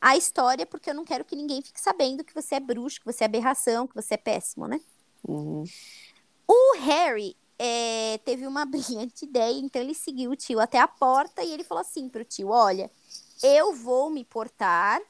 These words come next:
Speaker 1: se você, se eu me portar, eu quero que você, é, assine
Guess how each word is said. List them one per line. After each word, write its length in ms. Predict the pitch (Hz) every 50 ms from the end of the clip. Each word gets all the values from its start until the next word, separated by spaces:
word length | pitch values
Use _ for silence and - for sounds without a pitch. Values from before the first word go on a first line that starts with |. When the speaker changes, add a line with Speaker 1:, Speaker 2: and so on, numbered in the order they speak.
| _ _ _ _ _ _ _ _ _
Speaker 1:
se 420 | - - - - - 359 392 466
você, 800 | 403 330 302 269 302 - - - - 247 233 233 226 240 254 - -
se 160 | 240 - -
eu 80 | 339 427
me 100 | 440 415
portar, 640 | 320 - - 254 233 247 _ - 262 294 320 311 285
eu 100 | 269 -
quero 280 | - - 262 254 294
que 160 | - - - 285
você, 720 | - 294 320 339 - - - - 277 262 262 269 285 285 - _ -
é, 380 | 233 247 247 240 240 233 233 240
assine 680 | - 269 269 - - - 294 277 285 311 330 349 349